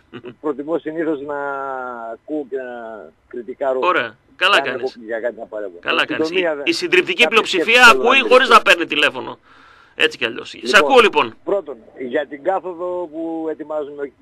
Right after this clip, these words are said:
Speaker 1: και πάλι.
Speaker 2: Ναι.
Speaker 1: Ε, θα πρέπει η παε, επειδή πιθανότατα να υπάρξουν προ-,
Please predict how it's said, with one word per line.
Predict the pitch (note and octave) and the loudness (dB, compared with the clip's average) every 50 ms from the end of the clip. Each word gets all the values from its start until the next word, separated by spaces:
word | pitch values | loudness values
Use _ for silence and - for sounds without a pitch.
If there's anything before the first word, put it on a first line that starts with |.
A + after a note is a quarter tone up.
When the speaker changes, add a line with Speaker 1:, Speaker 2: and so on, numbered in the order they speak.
| _ _ | _ _
Speaker 1:
και | - D#3 D3 - | -4 -4 -2 -2
πάλι. | - B2 G#2 F#2 E2+ D#2 - _ _ _ - | -4 -8 -8 -8 -12 -16 -20 _ _ _ -6
Speaker 2:
Ναι. | C3 D#3 D#3+ C#3 A2+ - _ _ _ _ _ | -2 0 0 0 0 -6 _ _ _ _ _
Speaker 1:
Ε, | - A#2 A#2+ A#2+ A#2 A#2 A2+ A2 G#2 _ | -6 -4 -2 -2 -2 -2 -2 -4 -6 _
θα | - A2 A2 | -10 -10 -8
πρέπει | G#2 C3+ D3 C#3+ C#3 C#3+ C#3 | -4 -4 -4 -4 -4 -4 -6
η | C3 A2 | -6 -6
παε, | - A#2+ A2+ A#2 C3 D3 D#3+ D#3 - _ - | -4 -2 -2 -2 -2 -2 -4 -6 -10 _ -12
επειδή | A2 G#2 A#2 B2 B2 C#3+ | -10 -6 -4 -4 -4 -4
πιθανότατα | A2+ C3+ C3 - B2 B2 C3+ C3+ A#2+ B2+ A2 A2+ A#2 A2+ | -6 -6 -8 -8 -8 -10 -10 -10 -10 -10 -10 -10 -12 -12
να | A2+ A2+ | -12 -14
υπάρξουν | A2+ - C3+ B2+ A2 - A#2+ A2+ | -12 -10 -10 -10 -10 -12 -16 -18
προ-, | G2+ A2 G#2+ | -16 -18 -18